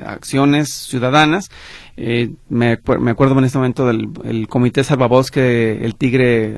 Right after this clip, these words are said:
allá en el Ixtiquil, para defenderlo.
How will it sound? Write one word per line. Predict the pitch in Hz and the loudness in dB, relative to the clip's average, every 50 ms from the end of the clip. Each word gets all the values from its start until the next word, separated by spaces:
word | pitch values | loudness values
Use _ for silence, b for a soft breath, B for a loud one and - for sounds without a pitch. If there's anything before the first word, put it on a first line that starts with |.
| 107 | -8
allá | 107 117 117 117 117 | -6 -6 -4 -4 -4
en | 120 117 117 | -6 -6 -6
el | 113 113 113 | -6 -6 -6
Ixtiquil, | 113 110 - - 127 - 170 185 196 208 226 208 | -8 -6 -6 -8 0 4 4 4 6 4 2 0
para | - 143 135 131 | 0 -2 -2 0
defenderlo. | 120 120 - 127 120 131 135 160 165 170 180 180 180 190 | -2 -2 -4 -4 -2 0 2 2 2 2 2 0 0 -2